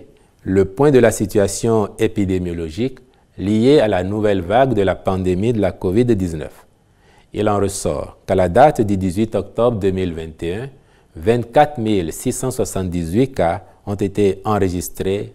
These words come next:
avec cent soixante et un décès. Sur les sites de prise en charge,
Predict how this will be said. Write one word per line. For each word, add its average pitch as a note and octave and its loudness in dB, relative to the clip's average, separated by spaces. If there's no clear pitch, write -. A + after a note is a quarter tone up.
avec F#2 -4
cent - -8
soixante F2+ -12
et F2+ -6
un - -8
décès. E2 -10
Sur A2 2
les F#2+ 2
sites E3+ 0
de A2 2
prise G2 -2
en F2 -4
charge, A2+ -2